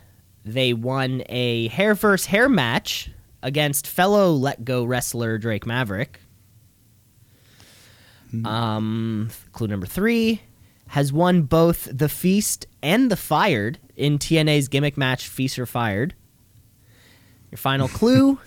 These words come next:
Speaker 2: <laughs>
Speaker 1: uh, they have a five-star match on N X T.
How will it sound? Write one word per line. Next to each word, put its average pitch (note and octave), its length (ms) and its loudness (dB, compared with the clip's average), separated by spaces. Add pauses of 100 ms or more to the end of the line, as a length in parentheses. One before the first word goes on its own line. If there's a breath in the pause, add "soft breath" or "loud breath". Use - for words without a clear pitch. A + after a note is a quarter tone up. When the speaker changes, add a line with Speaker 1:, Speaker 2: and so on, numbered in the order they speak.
Speaker 2:
<laughs> - 140 -20
Speaker 1:
uh, C#3 280 2
they C#3+ 140 2
have D3+ 180 2
a C#3+ 40 -4
five-star D3+ 520 0
match B2+ 500 -2
on A#2 260 -2
N G#2+ 160 -6
X G#2 200 -6
T. - 420 -10